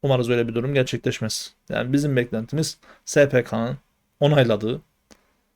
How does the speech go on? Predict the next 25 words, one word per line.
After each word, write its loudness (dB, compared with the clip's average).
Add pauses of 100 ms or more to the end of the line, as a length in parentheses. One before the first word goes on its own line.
(420)
ve 0
isteğimiz -2
onayladığı 2
her 4
halka 0
arza -4
katılmak. 0 (280)
En 6
azından 4
halka 4
arzadan 0 (200)
üç -2
taban, 0
beş 2
taban -4
bir -4
sıfır -4
maliyet 2
yapmak -4
için, -6
belki 0
de -2
karı 2
almak -2
için, -12